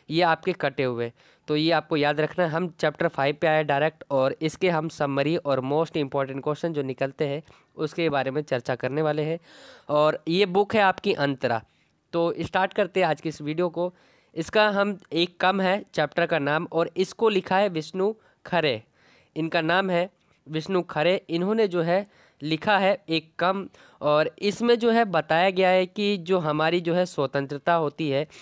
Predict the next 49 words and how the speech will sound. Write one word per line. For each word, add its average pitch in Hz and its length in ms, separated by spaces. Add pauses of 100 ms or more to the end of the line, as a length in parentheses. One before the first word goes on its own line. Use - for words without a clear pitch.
(340)
हमारा 156 280
जब 175 240
देश 175 280
आज़ाद 156 360
होता 143 260
है 165 160 (240)
उसके 214 300
बाद 233 220
जैसे 208 500
जो 156 180
लोग 175 400
हैं 180 240
उनके 175 300
बारे 185 220
में 185 60
बताया 165 300
कि 208 320 (320)
ई-, 180 220 (320)
अ, 139 180
जो 143 220
है 165 300
स्वतंत्रता 160 680
के 185 120
बाद 156 200
जो 151 100
है 196 120 (540)
ईमानदारी 214 600
बहुत 175 340
कम 180 220
रह 180 160
गई 190 280 (340)
और 160 200
भ्रष्टाचारी 175 720
जो 165 120
है 185 180
बेईमानी 156 540
से 170 120
जो 151 140
है 165 260
अमीर 156 360
जो 147 160
है 160 120
वो 180 140
बहुत 160 360
तेज़ी 160 260
से 165 100
हो 151 120
गए 156 140
लोग, 156 280